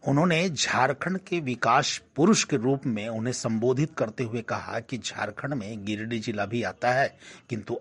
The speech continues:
आपका आशीर्वाद इस जिला को नहीं मिला है। श्री झुनझुनवाला ने सांसद निशिकांत दुबे से गिरिडीह से कोलकाता और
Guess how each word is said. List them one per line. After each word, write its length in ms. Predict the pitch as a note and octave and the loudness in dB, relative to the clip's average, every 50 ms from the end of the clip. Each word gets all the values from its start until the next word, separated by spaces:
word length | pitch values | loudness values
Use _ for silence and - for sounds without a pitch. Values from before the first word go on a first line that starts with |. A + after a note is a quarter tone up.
| - | -4
आपका 340 | - A2 G2 - - - A2 | -4 -4 -4 -4 -2 -2 0
आशीर्वाद 680 | G2 G2 G2+ - - A2+ G2 G2+ A2+ G#2+ F2+ F#2 A2 A#2+ | 0 0 0 -2 -6 -8 -4 0 0 0 0 0 -2 -2
इस 180 | A#2 A2 - | -2 -2 -4
जिला 220 | G#2+ G#2+ G2+ G#2 F#2+ | -4 -4 -4 -4 -4
को 180 | - - C3 | -4 -4 -6
नहीं 280 | A#2 A2 F#2 - - A2 | -6 -6 -8 -10 -12 -10
मिला 180 | - G2+ G2+ G2+ | -6 -4 -2 -2
है। 200 | - - - - - - _ _ _ _ _ _ _ _ _ - _ _ - _ _ _ _ - - - - - - - - - | 0 -2 -2 -2 -6 -20 _ _ _ _ _ _ _ _ _ -20 _ _ -20 _ _ _ _ -20 -20 -18 -14 -12 -12 -10 -4 0
श्री 220 | - D#3+ E3 E3 | 2 4 4 4
झुनझुनवाला 540 | C3+ D3+ D3+ C#3+ F3+ G3+ G3+ G3 G3 G#3+ G#3+ | 4 4 4 4 4 6 6 6 6 6 4
ने 160 | F#3+ G3 G3+ G#3 A3 - - | 2 0 -2 -2 -4 -6 -10
सांसद 480 | - - C#3+ A#2 A#2 A2+ - B2+ A#2+ A#2 A2+ | -6 -2 0 0 0 -2 -4 -6 -6 -6 -6
निशिकांत 520 | A#2 A2+ - - A#2 - C3+ B2 C3+ C#3+ | -6 -6 -6 -8 -4 0 0 0 0 0
दुबे 320 | B2 G#2+ A#2+ A#2+ B2+ E3 D#3+ | -2 -2 -2 0 2 0 0
से 300 | - - - F#2+ G2+ A2 | 0 -4 -6 -8 -8 -10
गिरिडीह 460 | G#2 F#2 G#2+ A2+ A#2 B2 B2 C3 B2 | -6 -2 -2 0 0 0 0 0 -2
से 140 | - C#3 A#2+ | -2 -4 -6
कोलकाता 640 | - - A2 A2 G#2+ - B2 A#2+ - - D#3 E3+ F#3 - - _ _ _ _ _ _ _ _ _ _ _ _ - _ _ _ - | -4 -4 -6 -4 -2 0 0 0 2 2 2 2 2 0 -6 _ _ _ _ _ _ _ _ _ _ _ _ -20 _ _ _ 4
और 240 | - F#3+ G#3+ A3 - | 6 6 6 6 2